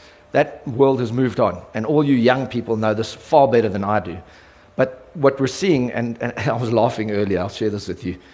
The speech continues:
Um, I was a, a, an ex-Witsie, as I was telling you, and the last time I really did any statistical analysis was Sociology two. We had to do a qualitative and quantitative research paper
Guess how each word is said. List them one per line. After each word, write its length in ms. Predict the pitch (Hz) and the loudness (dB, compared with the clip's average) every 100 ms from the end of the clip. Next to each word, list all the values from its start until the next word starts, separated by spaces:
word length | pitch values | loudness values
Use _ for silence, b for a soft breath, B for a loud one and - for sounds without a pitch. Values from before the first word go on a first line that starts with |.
| B B - | B B -10
Um, 300 | 101 95 98 - - - _ | -4 -2 -4 -10 -20 -20 _
I 80 | 104 | -4
was 180 | 110 104 | -2 0
a, 60 | |
a, 240 | 98 95 104 107 | -2 -2 -6 -6
an 280 | 98 - 95 - | -8 -8 -10 -8
ex-Witsie, 500 | - 107 123 101 95 | -8 -4 -4 -2 -4
as 120 | 98 | -4
I 40 | |
was 80 | 90 | -4
telling 240 | 117 107 | -4 -4
you, 40 | 98 | -2
and 80 | 101 | 0
the 60 | |
last 240 | 117 143 - | 2 2 0
time 200 | 120 113 | -4 -2
I 60 | |
really 320 | 101 113 110 | 0 0 -2
did 280 | 92 101 92 | -2 -4 -4
any 320 | 113 117 107 - B B B | -4 -4 -6 -10 B B B
statistical 800 | - - 131 165 156 147 - 117 | -6 -4 -2 -2 -2 -4 -2 -2
analysis 520 | 107 107 110 98 - | 0 -2 -2 -6 -10
was 120 | 104 | -10
Sociology 580 | - 160 147 135 131 117 | 0 0 2 2 2 -2
two. 300 | - 139 85 - B B B - | -6 -6 -6 -10 B B B -4
We 120 | 107 | 0
had 140 | 123 | 0
to 60 | - | 0
do 160 | 120 110 | 0 0
a 60 | |
qualitative 680 | - 170 165 160 143 147 127 | 2 2 2 2 2 2 2
and 220 | 117 107 - | -4 -6 -4
quantitative 840 | 180 180 - - 135 135 113 110 | -2 -2 -4 -6 -4 -2 -2 -6
research 560 | 110 127 123 135 110 - | -6 -4 -2 -2 -2 -2
paper 420 | 107 95 98 | -4 0 -4